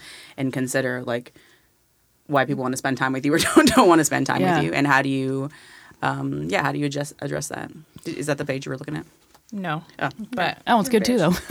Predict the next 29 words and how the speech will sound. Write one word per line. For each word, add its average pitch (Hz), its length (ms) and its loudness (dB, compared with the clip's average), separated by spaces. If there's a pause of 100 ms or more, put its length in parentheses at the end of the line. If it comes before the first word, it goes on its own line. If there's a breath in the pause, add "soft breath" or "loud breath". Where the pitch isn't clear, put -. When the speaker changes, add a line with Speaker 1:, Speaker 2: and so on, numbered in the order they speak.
Speaker 2:
<laughs> - 220 2
Speaker 3:
I 339 80 8
mean, 208 160 4
it 254 80 6
also 196 240 2
makes 185 220 -2
me 175 80 -2
think 170 180 -4
about 170 280 0
the 160 300 2
friends 160 340 -4
that 165 120 0
I 160 100 0
have 160 300 -2
who 160 80 -4
are 143 140 -2
black, - 480 -4
who 196 400 -6
we 170 140 -2
ha-, 170 100 -6 (260)
if 160 160 -8
we 170 100 -4
haven't 151 400 -4 (420)
had 156 300 -4
real 147 180 -4
conversations - 840 -6
about 170 240 2
Speaker 2:
Mm-hmm. 175 60 -4
Speaker 3:
this, 180 340 -2